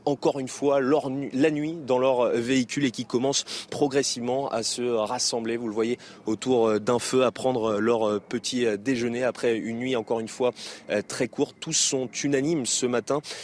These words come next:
Ces agriculteurs n'ont pas été convaincus par le discours de politique générale de Gabriel Attal.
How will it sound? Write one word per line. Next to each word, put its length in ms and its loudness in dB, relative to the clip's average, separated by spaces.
Ces 220 -2
agriculteurs 540 -2
n'ont 140 -4
pas 220 0
été 460 -2
convaincus 680 -2
par 280 2
le 140 -2
discours 340 -4
de 80 0
politique 580 -4
générale 480 0
de 360 2
Gabriel 500 0
Attal. 320 0